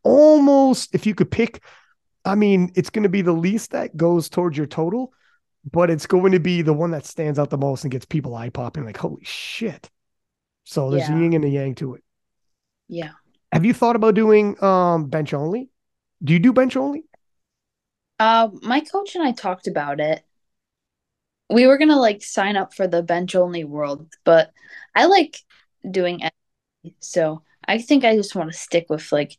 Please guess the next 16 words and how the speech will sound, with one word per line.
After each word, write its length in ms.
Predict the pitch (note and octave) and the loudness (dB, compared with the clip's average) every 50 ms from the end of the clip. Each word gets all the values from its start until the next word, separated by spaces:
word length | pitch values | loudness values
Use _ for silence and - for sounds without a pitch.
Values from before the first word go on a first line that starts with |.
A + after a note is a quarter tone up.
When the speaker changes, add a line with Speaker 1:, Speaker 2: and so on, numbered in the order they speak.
| _ _ _ _ _ _ _ _ _ | _ _ _ _ _ _ _ _ _
Speaker 2:
normal 400 | - F3+ F3+ F3 F3 F3 F3 F3 | 0 2 4 4 4 4 4 2
powerlifting 720 | E3 - - F3 D#3+ D#3+ D#3+ D#3+ E3 E3 - - D#3 - | 0 0 0 2 4 4 4 4 2 0 -4 -6 -6 -6
S 140 | - D3+ - - | -6 -8 -10 -6
B 160 | - D3+ D3 | -6 -4 -2
D 160 | D3 D#3 D#3 | 0 0 0
meets 580 | D3+ D3 D3 D3 D3+ D3+ - - - - - - _ _ | 0 0 -2 -4 -6 -6 -8 -8 -8 -10 -10 -12 _ _
'cause 400 | - - - - - _ - E3 | -20 -20 -20 -20 -14 _ 4 4
Speaker 1:
Could 20 | F#3+ | 6
Speaker 2:
I 80 | G3 G3 | 6 6
Speaker 1:
you 20 | G3 | 6
do 60 | F#3 | 4
Speaker 2:
enjoy 260 | F3 D#3 E3+ D#3 D3+ | 4 4 4 4 4
that. 0 | |
Speaker 1:
both? 200 | D3+ D3+ - _ _ _ _ _ _ _ _ _ _ _ _ _ _ _ _ _ _ _ _ | 2 -2 -4 _ _ _ _ _ _ _ _ _ _ _ _ _ _ _ _ _ _ _ _
Speaker 2:
I 120 | - A3+ A#3+ | 0 0 2
could 240 | A#3+ - G#4 B4 | 4 4 4 4